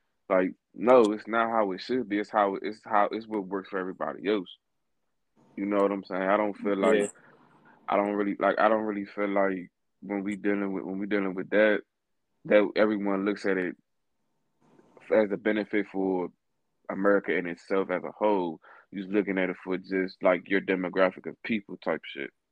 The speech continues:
Speaker 1: or your demo, or your, you know, financial status, or, you know, if you want somebody over, like, if you want a Trump in office because, you know, he gonna look out for the rich and say, "Fuck the poor," kinda like, well,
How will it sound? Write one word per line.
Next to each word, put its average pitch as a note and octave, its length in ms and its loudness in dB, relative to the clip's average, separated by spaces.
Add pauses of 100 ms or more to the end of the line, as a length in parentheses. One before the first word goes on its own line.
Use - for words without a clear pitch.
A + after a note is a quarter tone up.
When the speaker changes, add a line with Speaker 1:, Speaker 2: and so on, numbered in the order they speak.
(500)
Speaker 1:
or A2 200 8
your G#2 180 2
demo, G2 340 -2 (100)
or G#2+ 640 0
your, F#2 560 -4 (560)
you G2+ 100 -10
know, G2+ 180 -4
financial G#2 460 -2
status, F#2 400 -2
or, F#2 320 -6 (540)
you G#2+ 100 -2
know, G2+ 240 4
if F#2+ 80 -4
you A2+ 140 -4
want G#2+ 200 -2
somebody G#2 300 2
over, G2 240 2
like, F#2+ 180 0
if G2 120 -6
you G2+ 100 -10
want F#2+ 140 -4
a F2 40 -8
Trump B2+ 260 0
in G#2 120 -4
office G2+ 180 0
because, G2 260 -6
you G#2+ 80 -8
know, G2+ 100 -6
he G#2 100 -4
gonna F#2+ 160 -4
look F#2 100 -2
out F#2 120 -4
for F2+ 80 -8
the D#2+ 60 -8
rich A#2 440 2
and F#2 120 -8
say, E2 180 -4
"Fuck - 300 -2
the - 140 -14
poor," A2 360 2 (520)
kinda G#2+ 220 4
like, G2 420 2 (1000)
well, F#2+ 460 -6